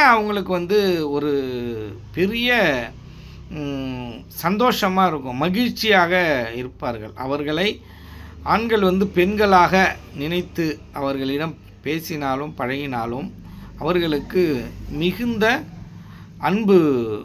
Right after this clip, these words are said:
இருக்கும். அவர்கள் அதை தான் விரும்புகிற, அவர்களுக்கு மிகப்பெரிய சந்தோஷமே அதான்.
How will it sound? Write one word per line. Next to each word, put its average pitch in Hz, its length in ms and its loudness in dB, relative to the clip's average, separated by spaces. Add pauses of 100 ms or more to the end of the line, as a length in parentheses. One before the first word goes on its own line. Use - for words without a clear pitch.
(180)
இருக்கும். 135 540 -2 (380)
அவர்கள் 208 340 4
அதை 202 280 8
தான் 254 260 4
விரும்புகிற, 233 500 2
அவர்களுக்கு 175 540 4
மிகப்பெரிய 185 500 0
சந்தோஷமே 160 560 -2
அதான். 131 320 -2